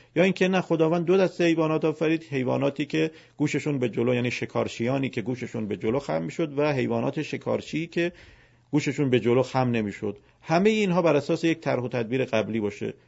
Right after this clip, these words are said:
یعنی خود این تنازع بقا، خود این بقای اصل و انسب که در نظریهٔ داروین هست، همهٔ اینها بر اساس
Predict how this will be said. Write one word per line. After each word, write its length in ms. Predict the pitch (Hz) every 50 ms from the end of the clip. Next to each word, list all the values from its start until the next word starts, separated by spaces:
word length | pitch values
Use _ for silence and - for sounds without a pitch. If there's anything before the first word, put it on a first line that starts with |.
| _ -
یعنی 160 | 127 135 147
خود 300 | 143 - - 180 185 180
این 140 | 170 160 143
تنازع 500 | - 127 120 123 120 113 101 113 110 107
بقا، 300 | 101 107 107 101 101 101
خود 260 | - - 165 165 160
این 240 | 160 156 156 147 123
بقای 340 | 123 117 110 113 113 110 110
اصل 300 | 113 107 - - - 110
و 140 | 107 104
انسب 420 | 110 110 110 107 - - 123 123 -
که 80 | -
در 120 | 107 117 113
نظریهٔ 380 | 110 110 104 98 107 101 104
داروین 360 | 95 98 107 107 101 104 110 110
هست، 280 | 117 147 165 175 - - - - - - _ _
همهٔ 260 | - - 135 143 165
اینها 240 | 165 160 151 139 143
بر 140 | 131 120 113
اساس 340 | 107 - - 123 123 -